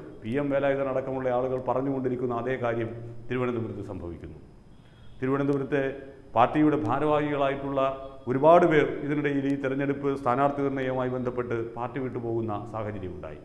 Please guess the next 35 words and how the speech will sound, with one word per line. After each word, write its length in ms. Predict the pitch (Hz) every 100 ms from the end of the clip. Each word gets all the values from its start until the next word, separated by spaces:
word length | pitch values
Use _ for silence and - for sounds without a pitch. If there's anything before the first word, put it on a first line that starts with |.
| - - - - - -
ചിലരൊക്കെ 360 | 123 135 147 160
ബി 60 | 147
ജെ 60 | 156 151
പിയിലേക്ക് 280 | 156 156 151
വരുന്നുണ്ട്. 340 | 147 156 151 156 - - - - - - -
ഇപ്പോൾ 140 | 143 139
ആക്കുളത്തെ 360 | 143 165 165 160
ഒരു 80 | 151
കോൺഗ്രസിൻ്റെ 460 | 147 156 160 160 165
വാർഡ് 240 | 151 156 165
പ്രസിഡന്റ് 400 | 151 165 156 151 151 - - -
ബി 80 | 170
ജെ 60 | 170
പിയിലേക്ക് 300 | 170 160 156 151
വന്നു, 120 | 147
അവിടുത്തെ 240 | 143 151 156
സ്ഥാനാർത്ഥി 360 | 156 147 151 147 151
നിർണയവുമായി 420 | 151 143 143 139
ബന്ധപ്പെട്ട 300 | 135 135 127 127
തർക്കത്തിൽ. 340 | 120 107 101 - - - - - - - - - -
ബി 80 | 139
ജെ 80 | 160
പിയുടെ 220 | 160 165 160
മണ്ഡലം 280 | 147 160 160
ജനറൽ 200 | 156 156 156
സെക്രട്ടറിയും 460 | 160 156 160 160 160
ബി 60 | 156
ജെ 60 | 160
പിയുടെ 180 | 156 160 156
മീഡിയ 240 | 156 160 151
സെൽ 100 | 156
കൺവീനറും 420 | 156 151 156 151 160
ബി 80 | 156 156
ജെ 80 | 160
പിയുടെ 300 | 156 160 160